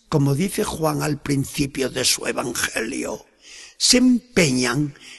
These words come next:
en rechazar la luz que les alumbra. Pero el sol,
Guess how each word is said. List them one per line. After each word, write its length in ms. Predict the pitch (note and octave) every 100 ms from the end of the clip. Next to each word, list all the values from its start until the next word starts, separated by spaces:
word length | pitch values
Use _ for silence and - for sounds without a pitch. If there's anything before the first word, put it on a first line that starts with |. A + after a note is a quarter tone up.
| _ -
en 220 | G#3 F#3+
rechazar 720 | E3+ E3 - C#3 D3 C#3 D3
la 240 | C#3+ C#3
luz 520 | D3+ A3+ C#4+ - - - - _
que 100 | B2+
les 280 | C3+ C3+ -
alumbra. 760 | B2 A#2 A#2 G#2 G2+ F#2+ - - _ _ _ _ _ _ _ _ _ -
Pero 380 | F3+ D#3+ C#3+
el 180 | B2 A#2
sol, 600 | - - A#2 G2+ F2+ D#2+